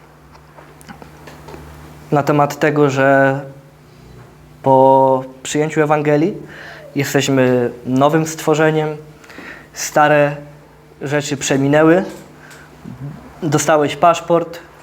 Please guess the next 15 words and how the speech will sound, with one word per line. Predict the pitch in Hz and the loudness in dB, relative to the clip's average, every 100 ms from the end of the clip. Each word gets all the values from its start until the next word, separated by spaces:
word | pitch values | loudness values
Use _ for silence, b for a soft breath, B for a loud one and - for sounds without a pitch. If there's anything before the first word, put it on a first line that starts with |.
| - - - B B - | -20 -20 -20 B B -10
niebiański, | 156 156 156 160 156 - 160 156 156 B B B | -4 0 2 0 -4 -6 -4 -4 -6 B B B
niebiańskie | 156 156 160 156 - 151 | -6 0 0 -2 0 0
obywatelstwo, | 143 135 139 165 160 160 - 165 156 - B B B B B 151 | 2 0 2 2 0 -4 -2 0 0 -2 B B B B B -2
nie | 165 | 0
jesteś | 160 123 139 | 0 0 -6
z | - | -2
tej | 135 | -2
ziemi, | 123 160 165 165 165 160 - B B B - | 0 0 2 0 -2 -6 -14 B B B -2
jesteś | 165 165 160 139 | 0 0 -2 -2
tu | 143 | -4
przechodniem, | - 123 175 165 156 160 151 156 - B B - | -4 -2 0 0 0 0 0 -6 -14 B B -4
narodziłeś | 165 165 156 175 165 165 | 0 0 0 2 2 2
się | - | 0
na | 160 | 2
nowo, | 160 165 170 226 | 4 2 4 0